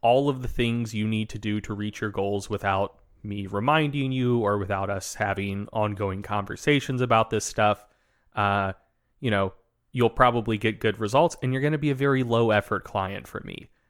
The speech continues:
Uh, versus, you know, a, a more collaborative approach where there's more conversations that take place, um, you know, more little trade-offs you talk about, uh, on a more frequent basis. That may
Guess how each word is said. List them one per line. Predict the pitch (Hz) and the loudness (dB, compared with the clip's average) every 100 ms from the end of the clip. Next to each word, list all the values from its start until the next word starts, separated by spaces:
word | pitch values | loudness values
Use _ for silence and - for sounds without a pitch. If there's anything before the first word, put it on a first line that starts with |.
| _ - | _ 2
Uh, | 104 101 117 | 4 2 2
versus, | 139 139 - 117 110 101 - - - - | 4 4 4 2 4 2 -2 -6 -12 -4
you | 233 | 2
know, | 101 110 | 6 4
a, | 127 107 | 2 -2
a | - | 0
more | 117 113 113 | 0 4 4
collaborative | 110 - 117 104 104 110 104 101 | 2 0 4 6 6 4 2 2
approach | 101 - 104 101 - | -2 -4 -2 -2 -2
where | 110 | -2
there's | 101 95 - | -2 -2 -4
more | 95 98 | -4 -4
conversations | - 95 95 95 - 156 - 135 120 | -4 -6 -6 -4 0 2 2 -2 -2
that | 110 | -2
take | - 110 - | -2 -2 -2
place, | - 107 104 98 - - _ _ - | 0 0 0 -4 -10 -14 _ _ -10
um, | 98 98 95 95 98 _ _ _ _ | -6 -4 -4 -6 -10 _ _ _ _
you | 151 | 0
know, | 107 | 2
more | 113 113 107 | 2 2 2
little | 101 98 | 0 -2
trade-offs | - 135 123 117 110 113 | 2 4 6 4 4 -2
you | |
talk | 104 107 104 | 2 2 2
about, | 104 101 101 101 - | 2 4 4 2 -2
uh, | - 98 98 - | -4 -2 -2 -2
on | 101 | -2
a | 101 | -2
more | 98 98 | -2 -4
frequent | - 110 98 95 92 | -4 -6 -6 -6 0
basis. | 131 120 117 110 - - _ _ _ - 127 | 0 2 2 0 -2 -12 _ _ _ -6 2
That | 156 147 | 4 4
may | 139 120 117 113 107 104 101 | 2 2 4 4 2 2 -2